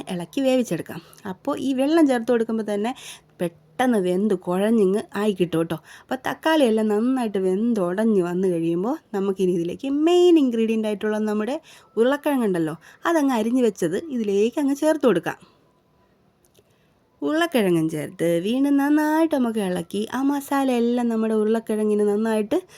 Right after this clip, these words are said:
എന്താ ഇതുപോലൊന്ന് നമുക്ക് യോജിച്ച് വരണം. അതുവരെ നമുക്ക് ഇതുപോലെ ഒന്ന് ഇളക്കി കൊടുക്കാം. അപ്പോൾ ഒന്ന് രണ്ട് മിനിറ്റോളം ഇതുപോലെ ഒന്ന് ഇളക്കി കൊടുക്കണം കേട്ടോ. അപ്പോൾ നിങ്ങൾ ഇതുപോലെ ഇതുവരെ ഉണ്ടാക്കി നോക്കിയിട്ടില്ലെങ്കിൽ ഇനി ഒരു പ്രാവശ്യം എന്തായാലും ഒന്ന് ട്രൈ ചെയ്ത് നോക്കണം കേട്ടോ. ഈ ഒരു, ഈ ഒരു സാധനം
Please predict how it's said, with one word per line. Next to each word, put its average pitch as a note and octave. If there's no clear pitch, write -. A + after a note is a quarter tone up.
എന്താ G#3+
ഇതുപോലൊന്ന് G#3
നമുക്ക് A#3+
യോജിച്ച് B3+
വരണം. F#3
അതുവരെ A#3+
നമുക്ക് B3
ഇതുപോലെ C4+
ഒന്ന് D#4
ഇളക്കി E4+
കൊടുക്കാം. E3
അപ്പോൾ D#4+
ഒന്ന് C#4
രണ്ട് E4+
മിനിറ്റോളം C#4
ഇതുപോലെ A#3+
ഒന്ന് A3+
ഇളക്കി F#3+
കൊടുക്കണം E3+
കേട്ടോ. E3
അപ്പോൾ D#4
നിങ്ങൾ D#4
ഇതുപോലെ D#4
ഇതുവരെ D4
ഉണ്ടാക്കി D4
നോക്കിയിട്ടില്ലെങ്കിൽ C#4+
ഇനി C#4
ഒരു C4+
പ്രാവശ്യം C#4
എന്തായാലും C4+
ഒന്ന് C4
ട്രൈ C4+
ചെയ്ത് G#3+
നോക്കണം F3+
കേട്ടോ. F3
ഈ D4+
ഒരു, D#4
ഈ -
ഒരു D#4
സാധനം C#4